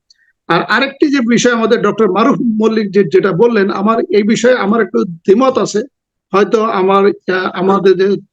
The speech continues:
তরুণ স্টুডেন্ট ইসমাইল সম্রাট অথবা যারা সমন্বয়ক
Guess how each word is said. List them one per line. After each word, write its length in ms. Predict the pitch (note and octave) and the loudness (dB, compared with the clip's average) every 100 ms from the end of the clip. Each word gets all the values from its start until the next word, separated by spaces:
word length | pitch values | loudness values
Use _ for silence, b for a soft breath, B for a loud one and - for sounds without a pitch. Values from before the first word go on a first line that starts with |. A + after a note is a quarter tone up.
| _ _ _ - | _ _ _ -2
তরুণ 360 | G3 G#3 A#3 A#3 | 2 4 4 2
স্টুডেন্ট 400 | - A#3 G#3 G#3+ | 0 0 0 0
ইসমাইল 380 | - G#3 A3+ A3+ | -6 -2 0 0
সম্রাট 400 | G#3 G3+ G3+ G3+ _ _ _ _ | -2 0 -2 -4 _ _ _ _
অথবা 280 | G3 G#3 A#3 | 0 2 2
যারা 200 | A3+ A3 | 2 0
সমন্বয়ক 600 | - G#3 A#3+ A#3 A#3 A3+ | 0 0 4 4 2 0